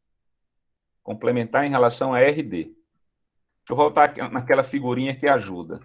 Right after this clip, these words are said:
Por exemplo, vamos imaginar que eu pegue um ponto exatamente aqui, onde tá o meu mouse, um pontozinho aqui em cima dessa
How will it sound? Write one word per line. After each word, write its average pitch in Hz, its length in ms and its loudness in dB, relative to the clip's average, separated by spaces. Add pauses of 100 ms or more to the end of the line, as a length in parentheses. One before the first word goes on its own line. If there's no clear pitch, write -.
(1600)
Por 175 80 8
exemplo, 120 420 2
vamos 160 240 0
imaginar 165 560 2
que 180 60 -4
eu 165 100 4
pegue 151 300 2
um 143 100 0
ponto 147 640 -2
exatamente 160 1080 6
aqui, 98 340 0
onde 107 180 -2
tá 127 160 4
o 135 60 4
meu 143 160 0
mouse, 98 380 2
um 117 40 0
pontozinho 131 560 -2
aqui 147 220 -4
em 165 80 -2
cima 202 380 0
dessa 165 360 6